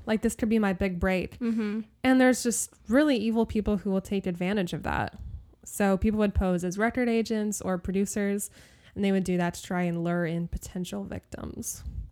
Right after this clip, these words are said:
Speaker 1: So that's just to set a bit of a backstory that there was a bit of a murder spree, I guess, going on in the nineteen seventies to, I think, mid two thousands or so. So this story is about Paul Dennis Reed in particular, and he is an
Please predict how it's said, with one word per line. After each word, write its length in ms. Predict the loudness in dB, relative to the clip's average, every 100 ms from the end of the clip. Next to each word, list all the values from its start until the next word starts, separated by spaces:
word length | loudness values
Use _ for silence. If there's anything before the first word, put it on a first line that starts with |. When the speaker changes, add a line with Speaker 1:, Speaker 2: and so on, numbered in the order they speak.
| -18 _ _ _ _
Speaker 1:
So 280 | 0 2 4
that's 200 | 4 2
just 140 | -2
to 80 | -4
set 160 | 0 0
a 60 |
bit 140 | 2 0
of 60 | 0
a 60 |
backstory 760 | -2 0 0 -2 -6 -2 0 0
that 140 | 0 0
there 120 | 2
was 180 | 2 2
a 40 |
bit 140 | 0 0
of 100 | 0
a 60 | 2
murder 480 | 2 2 2 0 -2
spree, 1080 | -6 -14 -14 -16 -18 -12 -2 2 4 4 2
I 80 |
guess, 360 | 0 0 -2 -4
going 320 | -4 -2 0
on 280 | 0 0 0
in 80 | 0
the 60 | 0
nineteen 340 | -2 -2 -2
seventies 560 | 0 0 0 0 0 -2
to, 120 | -2
I 80 | -2
think, 300 | -2 -6 -8 -12 -20 _ -6
mid 220 | -2 -2
two 120 | -2 -2
thousands 520 | 0 0 0 0 0
or 100 | -2
so. 380 | -2 -2 -2 -6 -14 -20 _ _ _ -4 -2 -2 -4 -10 -10
So 320 | -2 2 4
this 160 | 4 2
story 260 | 2 2
is 100 | 2
about 400 | 2 0 0 -2 -10 -10
Paul 320 | -6 -2 -2
Dennis 420 | -2 -2 -2 -4
Reed 320 | -4 -2 -2
in 140 | -4 -6
particular, 680 | -6 -6 -10 -8 -6 -6
and 220 | -6 -10 -10
he 200 | -2 0
is 180 | 0 -2
an 180 | -4